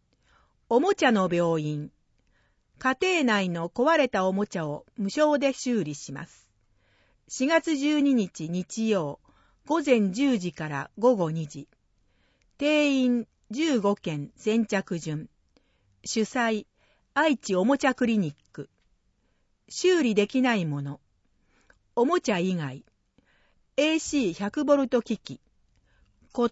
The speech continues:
董品、価値品。モデルガンなど危険なもの。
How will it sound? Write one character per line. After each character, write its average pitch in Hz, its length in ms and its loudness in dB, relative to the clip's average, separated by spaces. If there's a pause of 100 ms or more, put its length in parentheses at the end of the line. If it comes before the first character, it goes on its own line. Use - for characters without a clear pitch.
(120)
董 330 260 2
品、 277 300 0
価 233 160 -4
値 226 160 -4
品。 190 400 -6 (1040)
モ 240 160 2
デ 349 140 2
ル 370 120 4
ガ 302 160 4
ン 196 100 0
な 175 160 -4
ど 156 140 -6
危 - 120 -18
険 277 220 2
な 226 240 2
も 185 140 -2
の。 165 200 -8